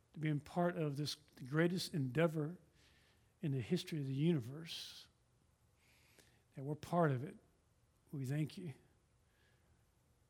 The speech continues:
for calling us into this. And so, Lord, now we just, and I, I thank you, Lord, that you're doing all the heavy lifting. And we can just roll that burden onto you and be part of this process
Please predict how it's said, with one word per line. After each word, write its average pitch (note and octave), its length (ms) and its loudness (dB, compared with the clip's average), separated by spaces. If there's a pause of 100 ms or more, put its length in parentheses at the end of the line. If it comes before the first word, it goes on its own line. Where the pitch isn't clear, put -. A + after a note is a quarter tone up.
(100)
for - 160 -20
calling F3 260 6
us D3+ 140 2
into E3 180 4
this. C3+ 380 -4 (240)
And - 80 -10
so, - 140 -4
Lord, E3+ 260 6
now E3+ 220 6
we D#3+ 120 2
just, D#3 180 -4 (220)
and F3 240 -4
I, F3 340 0
I - 20 4
thank E3+ 280 2
you, F3+ 120 6
Lord, F3+ 140 6
that C#3+ 60 -2
you're F3+ 180 0
doing G3+ 220 4
all G3+ 160 4
the G3+ 80 4
heavy G3+ 240 4
lifting. D3 360 -4 (880)
And D3+ 100 2
we E3+ 100 8
can E3+ 100 6
just D3 140 4
roll F3 280 6
that F3+ 200 6
burden E3+ 300 8
onto E3 240 6
you C#3 220 2 (1200)
and C#3+ 100 -4
be C3+ 60 -2
part C#3+ 280 4
of D3+ 60 2
this C#3+ 120 -2
process - 680 -6